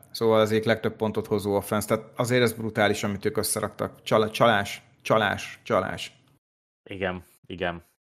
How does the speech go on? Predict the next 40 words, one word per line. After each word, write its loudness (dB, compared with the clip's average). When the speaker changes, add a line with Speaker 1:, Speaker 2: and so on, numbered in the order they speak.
Speaker 2:
Hát 0
lehet 4
én -2
is -6
csaltam -4
egy -6
kicsit, -14
amikor -4
a 0
<laughs> -14
megemlítendő 4
secondary-t 0
néztem, 0
de 2
nagyon 4
nehéz 4
volt 0
találni, 2
mert 0
ne-, -2
nekem -2
is -12
a -20
Cowboys 0
meg -10
a -6
Rams -8
volt -8
tényleg -8
így -10
a -14
kiemelkedőbb. -6
Ö, -2
figyelj, -4
Peti, -8
New -6
York -2
Jets. -6
Tudom, -4
fura. -6